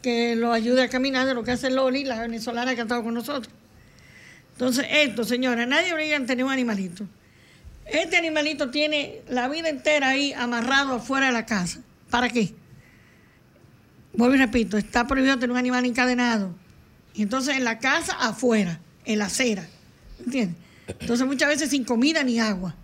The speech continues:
Esto, esto es imposible. Este animalito fue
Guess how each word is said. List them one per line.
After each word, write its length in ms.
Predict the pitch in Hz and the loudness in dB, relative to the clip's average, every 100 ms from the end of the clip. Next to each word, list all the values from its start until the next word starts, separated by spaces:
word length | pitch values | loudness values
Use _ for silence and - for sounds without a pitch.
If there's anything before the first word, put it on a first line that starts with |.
| - - - - - - - | -20 -20 -20 -20 -20 -20 -8
Esto, 300 | 214 214 269 | -6 -4 -6
esto 180 | 247 277 | -2 -2
es 60 | |
imposible. 560 | 285 294 - 196 180 190 - - - | 0 -2 -2 -2 -2 -6 -16 -20 -4
Este 200 | 247 294 | -2 0
animalito 720 | 285 285 285 277 285 269 - - | 0 0 0 0 -2 -4 -8 -6
fue 800 | 269 277 277 262 233 226 - | 0 2 2 2 -2 -6 -14